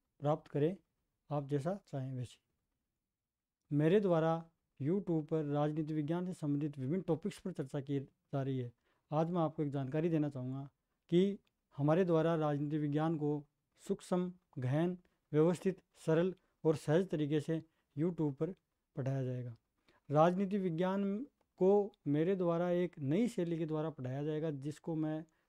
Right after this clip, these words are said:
वैज्ञानिक शैली कहता हूँ, जिसके द्वारा आपके वैज्ञानिक चिंतन और वैज्ञानिक दृष्टिकोण का भी विकास होगा। राजनीति विज्ञान को समझने में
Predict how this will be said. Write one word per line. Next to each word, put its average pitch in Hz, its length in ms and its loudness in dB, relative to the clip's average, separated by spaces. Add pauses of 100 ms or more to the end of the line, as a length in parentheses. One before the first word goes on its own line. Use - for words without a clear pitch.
(160)
वैज्ञानिक 160 360 0
शैली 151 240 -2
कहता 143 240 -4
हूँ, 156 180 -2 (680)
जिसके 185 260 0
द्वारा 156 320 4 (340)
आपके 147 380 0
वैज्ञानिक 147 500 0
चिंतन 156 480 -2 (220)
और 135 60 -6
वैज्ञानिक 135 380 -2
दृष्टिकोण 147 500 -2
का 139 100 -2
भी 143 120 0
विकास 131 360 -4
होगा। 135 260 -4
राजनीति 139 440 -2
विज्ञान 147 300 -2
को 151 60 -8
समझने 143 400 -2
में 175 160 0